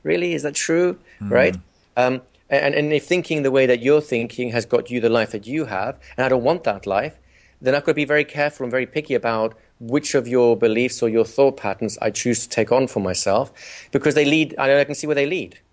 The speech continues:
Speaker 1: right?
Speaker 2: Yeah.
Speaker 1: Um, and there's one hypnotist who's quite famous who has a lot of, um, who, who likes to take on, or used to like to take on at least, uh, apprentices, like personal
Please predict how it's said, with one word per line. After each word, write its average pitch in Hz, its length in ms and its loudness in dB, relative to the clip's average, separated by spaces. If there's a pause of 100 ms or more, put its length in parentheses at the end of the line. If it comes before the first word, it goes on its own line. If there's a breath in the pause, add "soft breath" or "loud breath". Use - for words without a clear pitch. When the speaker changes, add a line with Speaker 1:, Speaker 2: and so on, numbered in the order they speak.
(140)
Speaker 1:
right? 107 240 -4
Speaker 2:
Yeah. 92 120 -10 (320 loud breath)
Speaker 1:
Um, 123 100 -2 (100)
and 139 100 0
there's 139 140 0
one 156 160 2
hypnotist 143 360 0
who's 113 140 -6
quite 120 260 -2
famous 117 380 0
who 110 300 -2 (220 loud breath)
has 110 200 -4
a 113 60 -2
lot 117 160 6
of, 104 180 0
um, 98 200 0 (260)
who, 120 140 -2
who 113 100 -2
likes 117 200 0
to - 40 -18
take 113 160 -2
on, 104 60 -2
or 101 120 -2
used 113 220 -4
to 101 80 -8
like 92 160 -2
to - 60 -18
take 98 180 -6
on 95 80 -4
at 92 80 -8
least, 95 340 -4
uh, 95 160 2
apprentices, 107 640 -4
like - 160 -6
personal 104 580 -2